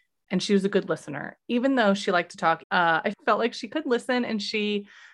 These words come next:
we were meeting so close together that she really was remembering my story and remembering our goals. And I felt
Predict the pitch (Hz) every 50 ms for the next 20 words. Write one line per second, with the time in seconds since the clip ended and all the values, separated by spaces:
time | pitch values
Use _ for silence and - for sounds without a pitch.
0 | _ _ - 247 254 302 330 285 240 220 202 202 196 214 233 233 233 226 - -
1 | 214 208 202 202 208 202 202 - - - 165 165 185 180 175 170 - - - -
2 | 185 175 175 175 170 170 170 165 165 165 160 151 151 147 147 147 147 147 147 -
3 | _ - 175 175 170 165 160 165 165 170 170 165 170 170 170 160 151 151 151 -
4 | - - 262 247 226 214 202 185 180 175 170 165 160 160 156 160 156 156 156 135
5 | 135 165 160 185 180 175 170 170 160 160 151 147 165 - - - -